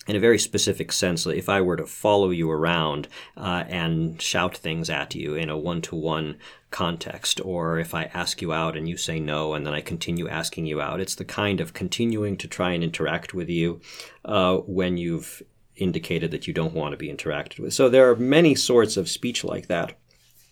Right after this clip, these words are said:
which it's, uh, fully permissible to ban. And I think, um, that's basically already covered by First Amendment law, and it's basically already covered,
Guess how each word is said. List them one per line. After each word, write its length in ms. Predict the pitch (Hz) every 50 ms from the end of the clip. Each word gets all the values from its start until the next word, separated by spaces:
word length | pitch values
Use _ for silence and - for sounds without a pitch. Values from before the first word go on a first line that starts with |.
| _ _ _ _ -
which 360 | - 104 101 104 98 - - - - - - - - _
it's, 360 | - - 120 104 - - - 113
uh, 200 | 104 92 87 -
fully 360 | - - - 147 143 123 110
permissible 680 | 113 - - 95 87 92 107 104 - - 104 104 104 104
to 140 | - - 90
ban. 400 | 87 95 98 98 98 104 110 113 - - - - - -
And 200 | - 113 110 104
I 80 | 101
think, 400 | 104 - - 120 113 104 110 - - - - _ _
um, 560 | - - 110 104 107 107 107 104 101 101 98 - -
that's 280 | - 117 110 110 -
basically 560 | 92 85 104 107 107 - - 104 - 104 104 -
already 440 | - 98 101 101 98 95 87 90
covered 540 | 85 - - - 92 85 - - - 65 131 - - - _ -
by 200 | 101 95 90 90
First 320 | - - 98 - - -
Amendment 400 | 87 90 101 117 127 131 - -
law, 220 | 55 55 62 -
and 100 | - 50
it's 160 | 50 - - -
basically 480 | - 107 104 - - 101 - 104 98
already 340 | 90 90 98 98 90 82 87
covered, 500 | 82 - - 95 87 92 92 87 85